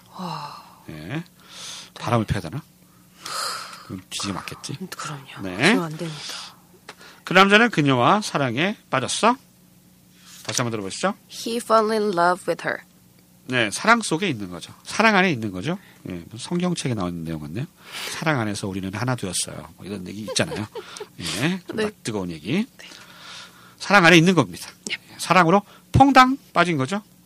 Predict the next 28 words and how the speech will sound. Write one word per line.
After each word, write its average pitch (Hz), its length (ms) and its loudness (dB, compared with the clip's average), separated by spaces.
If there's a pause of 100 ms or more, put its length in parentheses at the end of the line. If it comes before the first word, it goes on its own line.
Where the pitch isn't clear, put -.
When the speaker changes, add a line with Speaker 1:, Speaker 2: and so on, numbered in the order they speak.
(260)
Speaker 2:
음, 90 180 -16 (100)
Speaker 1:
예. - 80 -14 (440)
Speaker 2:
노래도 160 220 4
있었어요. 123 380 -2 (500)
사랑에 175 500 2 (160)
빠져, 170 340 -2 (300)
빠져, 156 260 8 (480)
<laughs> - 520 -20
빠져버려. 170 600 8 (380)
Speaker 1:
어, 214 160 -8
그 202 80 -8 (240)
착각에는 262 580 2 (640)
Speaker 2:
몰라. 120 260 2
뭐 85 180 -6
Speaker 1:
박경림. 247 400 6
Speaker 2:
박경림이 190 280 8
불렀던 113 340 0
노래가 120 220 0
있었어요. - 400 -10
Speaker 1:
네네. 170 160 -2 (600)
Speaker 2:
예, 107 60 -2
어, 120 100 2
그거 202 140 6
어떻게 165 240 4
알아? 117 200 4 (140)
Speaker 1:
알죠. 220 640 0
Speaker 2:
예. 180 460 -6
Speaker 1:
네. 151 180 -16